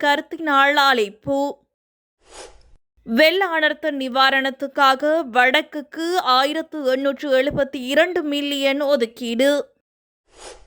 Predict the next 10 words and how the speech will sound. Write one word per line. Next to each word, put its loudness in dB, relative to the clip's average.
வட்டுவாகல் 0
பாலம் 0
தற்காலிக 0
புனரமைப்பு -2
நிறைவு. -2
போக்குவரத்துக்கு 0
அனுமதி. 0
தொடர்பான 0
விரிவான -2
செய்திகள். -4